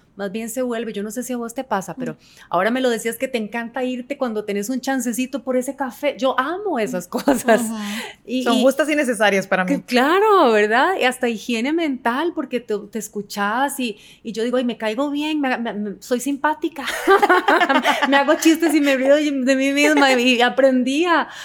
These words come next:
Speaker 1: a, a reírme incluso de mis equivocaciones, porque es parte de, como se los dije, este puede ser un viaje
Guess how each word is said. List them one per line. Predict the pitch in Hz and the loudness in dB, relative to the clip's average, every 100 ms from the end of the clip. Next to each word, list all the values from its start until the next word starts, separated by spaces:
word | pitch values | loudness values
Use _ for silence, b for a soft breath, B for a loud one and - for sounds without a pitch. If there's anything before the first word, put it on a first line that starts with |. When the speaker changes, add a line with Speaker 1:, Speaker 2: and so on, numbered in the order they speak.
| B - | B 0
Speaker 1:
a, | 220 220 | 2 2
a | 233 | 2
reírme | 240 233 254 285 | 0 0 0 -2
incluso | 285 269 269 277 | -2 -4 -2 -2
de | 285 | -2
mis | 262 247 | -2 -4
equivocaciones, | 226 202 208 208 208 208 226 240 247 | -6 -6 -4 -2 -2 -4 -4 -2 -4
porque | - 226 233 | -4 -6 -6
es | 240 | -6
parte | - 269 277 294 277 | -2 0 0 0 2
de, | 269 285 320 b b b b - | 2 0 -6 b b b b -6
como | 226 220 | -2 0
se | 214 214 | -2 -2
los | 208 202 | -2 -2
dije, | 254 254 294 | -4 -2 -4
este | 269 254 | -2 -2
puede | 254 254 | 0 0
ser | 254 269 | 2 0
un | 262 | 0
viaje | 262 262 247 285 | 0 0 0 -4